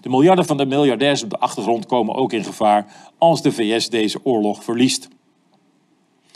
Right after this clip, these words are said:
Daarom moet deze oorlog koste wat kost gewonnen worden. Daarom sturen Rutte en Kaag meer wapens.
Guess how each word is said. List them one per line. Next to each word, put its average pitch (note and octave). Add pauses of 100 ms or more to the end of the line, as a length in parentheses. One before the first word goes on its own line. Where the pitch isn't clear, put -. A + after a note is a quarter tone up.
(200)
Daarom F3+
moet D#3+
deze D#3+
oorlog D3
koste C#3+
wat B2
kost B2
gewonnen C#3+
worden. A2+ (200)
Daarom D#3
sturen C#3
Rutte C3
en G2+
Kaag A2+
meer A2+
wapens. B2